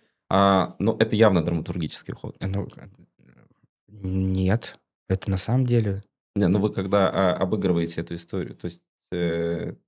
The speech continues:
Speaker 1: ну хорошо, расскажите, может быть, я по-другому это увидел. То есть это не было, а, встроено изначально в сценарий, как я
Speaker 2: Нет. Но это, это просто потом в конце они решили вставить это.
Speaker 1: Ну, там
Speaker 2: Мгм.
Speaker 1: наложен еще голос звонка.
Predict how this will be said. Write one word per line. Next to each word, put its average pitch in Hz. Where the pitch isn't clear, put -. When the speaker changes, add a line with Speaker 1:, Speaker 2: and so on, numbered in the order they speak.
Speaker 1:
ну 101
хорошо, 117
расскажите, 107
может 107
быть, 107
я 104
по-другому 98
это 87
увидел. 87
То -
есть -
это 117
не 117
было, 87
а, 95
встроено 92
изначально 82
в -
сценарий, 78
как -
я 98
Speaker 2:
Нет. 120
Но 107
это, 104
это -
просто 117
потом 92
в 98
конце 87
они 90
решили 82
вставить -
это. 80
Speaker 1:
Ну, 104
там 98
Speaker 2:
Мгм. 90
Speaker 1:
наложен 98
еще 87
голос 87
звонка. 87